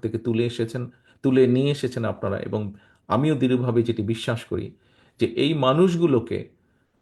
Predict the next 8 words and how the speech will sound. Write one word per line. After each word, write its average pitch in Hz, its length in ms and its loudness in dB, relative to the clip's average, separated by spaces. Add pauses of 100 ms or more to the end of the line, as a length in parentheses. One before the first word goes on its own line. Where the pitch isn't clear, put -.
(120)
যা, 104 160 4
এই 127 160 4
মানুষগুলো 143 560 2
যাতে 120 280 -2
অর্থনৈতিকভাবে 143 960 0
স্বাবলম্বী 123 580 -4 (180)
হতে 110 180 0
পারেন, 87 400 -2